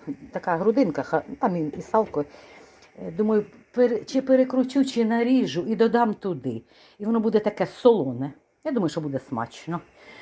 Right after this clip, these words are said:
А це вариться в мене. Бобяка вже вариться. Квасоля бобяка. А це вже помила. І я помила за собою тарілки.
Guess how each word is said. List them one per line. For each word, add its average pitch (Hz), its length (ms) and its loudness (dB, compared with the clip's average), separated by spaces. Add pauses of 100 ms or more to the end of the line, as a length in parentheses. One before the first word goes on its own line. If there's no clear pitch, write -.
(120)
А 208 100 2
це 277 160 0
вариться 160 400 0
в 147 60 0
мене. 147 240 0 (1120)
Бобяка 120 480 -2
вже 120 180 -4
вариться. 120 500 -6 (260)
Квасоля 143 400 -4
бобяка. 123 480 -10 (420)
А - 60 -6
це 226 180 2
вже 151 160 0
помила. 117 440 -2 (200)
І 156 80 -6
я 160 120 0 (120)
помила 135 320 0
за 123 120 -6
собою 127 280 -8
тарілки. 113 540 -6